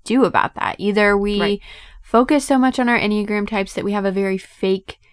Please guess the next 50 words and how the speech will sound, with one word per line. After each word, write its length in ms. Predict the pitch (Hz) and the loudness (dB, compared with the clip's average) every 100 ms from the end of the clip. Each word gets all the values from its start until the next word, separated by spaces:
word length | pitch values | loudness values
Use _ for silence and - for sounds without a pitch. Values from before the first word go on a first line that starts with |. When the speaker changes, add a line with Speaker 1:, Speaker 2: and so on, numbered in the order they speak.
| _ _ - | _ _ -8
Speaker 1:
kind 320 | 202 196 190 | -2 -2 -2
of 120 | 185 | -2
unity, 580 | 185 185 185 185 185 185 | -2 -2 -2 -4 -4 -4
and 180 | 185 190 | -6 -4
trust 360 | 185 - 180 | -2 -2 -2
Speaker 2:
Mm-hmm. 80 | 175 | -4
Speaker 1:
me, 320 | 202 202 196 | -4 -4 -4
people 340 | - 220 214 254 | -6 -8 -4 -2
are 140 | 254 | 0
going 240 | 240 240 | 0 -2
to 100 | 226 | -2
notice 380 | 233 190 - - | -2 -4 -6 -14
that. 200 | - - 202 | -14 -12 -6
Speaker 2:
They 160 | 175 | -4
do. 140 | 180 - | -2 -4
Speaker 1:
Okay? 300 | 208 202 202 | -2 -2 -2
They're 260 | 208 220 | -2 0
Speaker 2:
Yeah. 40 | 254 | 0
Speaker 1:
gonna 160 | 269 | 0
notice 600 | 285 254 208 202 202 - - - - - - | 0 0 0 0 -2 -6 -16 -20 -20 -14 -4
when 180 | 202 | -2
you 140 | 185 185 | -2 -2
don't 200 | 196 196 | -4 -6
get 120 | 214 | -4
along 560 | 214 214 190 180 175 175 | -2 0 0 -2 -6 -6
with 200 | 175 170 | -6 -6
Speaker 2:
Mm-hmm. 140 | 170 | -6
Speaker 1:
the, 440 | 180 185 185 - - - _ _ | -4 -2 -4 -6 -10 -20 _ _
you 220 | 190 185 | -8 -6
know, 80 | 175 | -6
when 180 | 180 185 | -6 -4
the 60 | |
type 300 | 185 208 202 | -4 0 -2
four 320 | 196 208 190 180 | -2 0 0 0
doesn't 220 | 180 180 | -4 -4
get 100 | 185 | -4
along 240 | 180 180 | -4 -4
with 80 | 170 | -8
the 60 | - | -8
type 260 | 190 175 | -8 -6
one. 220 | 185 180 - | -4 -4 0
And 440 | 214 208 202 196 196 220 | 2 4 4 0 -6 -4
then, 480 | 196 190 214 214 208 | -2 -2 -2 -4 -6
like 300 | 185 180 185 | -8 -8 -8
Lily 200 | 180 185 | -8 -6
said, 200 | 190 208 | -4 -2
it's 160 | 226 - | -2 -4
gonna 160 | 196 | -6
be 140 | 190 190 | -4 -4
like 180 | 185 | -6